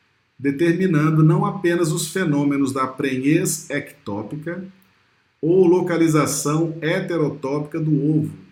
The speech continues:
mas também certas síndromes hemorrágicas de suma importância, decorrentes da nidação do ovo fora do endométrio ortotópico,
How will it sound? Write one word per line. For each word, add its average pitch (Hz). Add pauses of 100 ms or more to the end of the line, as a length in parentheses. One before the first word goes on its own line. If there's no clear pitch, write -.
(400)
mas 139
também 156
certas 170
síndromes 202
hemorrágicas 160
de 151
suma 185
importância, 151 (1080)
decorrentes 143
da 147
nidação 156
do 127
ovo 156
fora 127
do 117
endométrio 101
ortotópico, 107